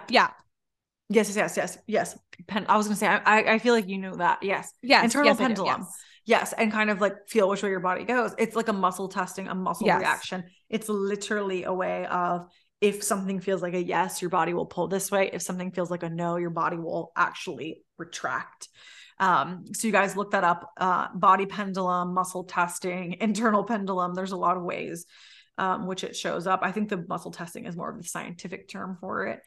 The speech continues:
Speaker 2: The word pendulum, I feel, tends more spiritual realm, but it's all the same thing. Um, so whichever word resonates with you, I always give people the, um,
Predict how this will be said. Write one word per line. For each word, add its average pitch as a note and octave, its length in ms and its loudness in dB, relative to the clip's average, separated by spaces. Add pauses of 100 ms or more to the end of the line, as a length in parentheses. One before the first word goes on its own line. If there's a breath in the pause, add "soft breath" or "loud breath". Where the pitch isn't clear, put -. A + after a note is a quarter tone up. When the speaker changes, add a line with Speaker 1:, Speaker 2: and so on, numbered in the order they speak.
(300 soft breath)
Speaker 2:
The G#3 80 -2
word F#3+ 220 0
pendulum, F3+ 600 -6
I F3 120 -4
feel, F3 280 -4
tends E3+ 380 -8 (260)
more E3+ 320 -6
spiritual E3 560 -6
realm, E3 360 -2
but D#3 160 -4
it's D#3+ 120 -8
all C#3 160 -6
the - 80 -14
same - 200 -12
thing. E3+ 240 -12 (280 loud breath)
Um, F3 160 0
so F3+ 120 -4
whichever G#3 280 2
word F3 220 0
resonates E3+ 460 -6
with E3+ 160 -12
you, E3+ 160 -2
I E3+ 100 0
always E3+ 280 -4
give - 140 -12
people D#3+ 460 -8
the, D3+ 340 -10
um, E3 400 -10